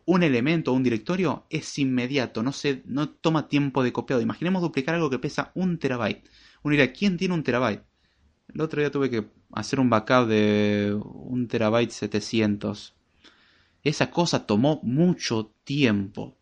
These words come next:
por no decir que formatear esa unidad tomó como nueve horas. Y encriptarla, bueno, demoró un buen ratito.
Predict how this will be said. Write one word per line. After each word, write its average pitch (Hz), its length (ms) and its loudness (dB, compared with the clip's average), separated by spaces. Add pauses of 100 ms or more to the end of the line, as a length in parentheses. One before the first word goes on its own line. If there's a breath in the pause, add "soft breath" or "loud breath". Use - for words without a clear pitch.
por 107 140 -2
no 127 80 6
decir 135 220 2
que 135 100 2
formatear 117 480 4
esa 127 160 0
unidad 127 380 4
tomó 123 320 2
como 107 240 2
nueve 120 300 2
horas. 107 500 -2 (560)
Y - 80 -2
encriptarla, 117 720 2
bueno, 104 360 2 (840)
demoró 247 520 4
un 240 60 8
buen 185 120 6
ratito. - 400 -4